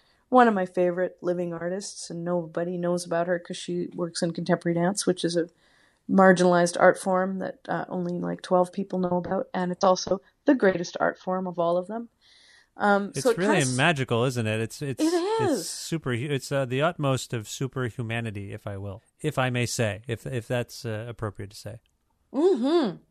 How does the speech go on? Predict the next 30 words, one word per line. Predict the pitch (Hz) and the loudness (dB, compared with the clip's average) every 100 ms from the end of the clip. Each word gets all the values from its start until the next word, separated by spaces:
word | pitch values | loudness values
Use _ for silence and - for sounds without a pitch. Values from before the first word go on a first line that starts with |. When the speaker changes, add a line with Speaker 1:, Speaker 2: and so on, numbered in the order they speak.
| - | -10
Speaker 2:
Yeah. | 113 101 _ _ _ - | -8 -8 _ _ _ -2
Speaker 1:
I've | 220 233 | 0 0
learned | 247 240 208 - | -2 -6 -8 -8
more | 196 220 240 233 233 | -6 -2 0 0 0
from, | 208 - 190 180 - | -4 -10 -8 -8 -14
from | _ - 196 185 180 160 | _ -2 -2 0 -4 -6
working | 170 175 175 185 | -2 -2 -2 -6
with | 175 175 | -6 -8
contemporary | - 180 175 180 | -10 -6 -4 -4
dance. | 175 175 190 | -2 -2 2
I | 180 - - - | 0 0 -16 4
often | 185 180 185 | 4 4 0
do, | 185 180 165 | 0 0 -2
uh, | 165 | -6
score | 160 - 160 180 | -10 -4 0 2
work. | 180 175 175 - - | 2 -2 -4 -20 -8
That's | - - | -8 -8
sort | - 156 | -6 -4
of | 160 | -4
my, | - 165 156 160 - | -6 -8 -8 -10 -4
how | 160 160 | -2 0
I, | 156 151 _ _ _ _ _ _ - - _ - | 0 -4 _ _ _ _ _ _ -20 -20 _ 0
uh, | 160 156 151 _ _ _ | 2 2 -4 _ _ _
spend | - - 160 160 | -12 -2 -2 -2
part | - 156 | 0 0
of | |
my | 156 156 | 0 -6
time. | 165 165 165 - | -6 -4 -4 -4
Speaker 2:
Yeah. | 135 165 | 0 0
Speaker 1:
Um, | 160 | -2